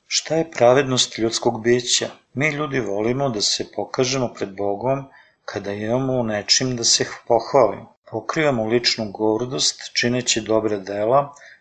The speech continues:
prikazujući ljudsku pravednost. Međutim,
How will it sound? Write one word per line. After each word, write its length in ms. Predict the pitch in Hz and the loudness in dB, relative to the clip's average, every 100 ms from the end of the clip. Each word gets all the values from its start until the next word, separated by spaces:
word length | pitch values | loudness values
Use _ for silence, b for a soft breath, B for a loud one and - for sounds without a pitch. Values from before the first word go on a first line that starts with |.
| - | -10
prikazujući 800 | 104 - 113 110 117 135 - 110 | -10 -4 0 2 2 0 0 -2
ljudsku 460 | 101 101 - 120 | -4 -6 -4 -4
pravednost. 840 | - 135 131 104 - - - - - - | 6 8 8 4 0 -2 -2 -8 -20 -10
Međutim, 760 | 110 101 113 139 - - 107 | -8 -4 -2 -2 -4 -10 -10